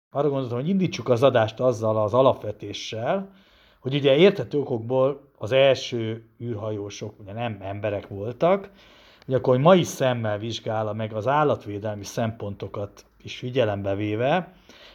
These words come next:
ez csak vajon a hőskornak volt a megközelítése, vagy ugye a mai helyzetben is mit gondoltok, hogy itt tennénk-e, hogy élőlényeket küldenénk fel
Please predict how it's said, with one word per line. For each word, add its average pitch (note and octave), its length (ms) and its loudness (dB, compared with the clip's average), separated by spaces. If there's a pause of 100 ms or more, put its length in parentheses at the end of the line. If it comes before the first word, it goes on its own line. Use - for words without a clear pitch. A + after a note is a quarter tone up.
ez C3 140 0
csak - 180 2
vajon D3+ 200 8
a B2+ 80 0
hőskornak C3 600 0
volt A#2 260 -6
a F#2+ 120 -12
megközelítése, C3 1160 -8 (400)
vagy C3+ 200 4
ugye C#3 160 2
a C#3+ 40 4
mai F#3 260 6
helyzetben A#2 600 2
is A#2 140 -10
mit D#3 180 -2
gondoltok, A2+ 500 -4
hogy D3 120 -10
itt E3+ 180 -8
tennénk-e, A2+ 520 -4
hogy C#3 180 0
élőlényeket A2+ 680 2
küldenénk G#2+ 520 -8
fel A#2 400 0